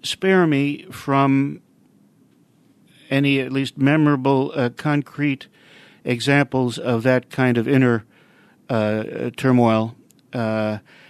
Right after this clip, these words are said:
uh, although, of course, i-, in, uh, in covering any number of issues, I was very close to, uh, issues that, that,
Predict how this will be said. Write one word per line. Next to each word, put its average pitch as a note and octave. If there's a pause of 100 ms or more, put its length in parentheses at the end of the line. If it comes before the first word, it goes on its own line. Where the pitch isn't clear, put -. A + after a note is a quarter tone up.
(300)
uh, A2+
although, A#2+
of A2+
course, C#3
i-, -
in, A#2
uh, A2
in A2+
covering B2+
any B2
number A#2+
of G#2
issues, C3+
I A#2+
was A2
very A#2+
close C3
to, A#2 (640)
uh, A2+
issues B2
that, A#2+ (220)
that, A2+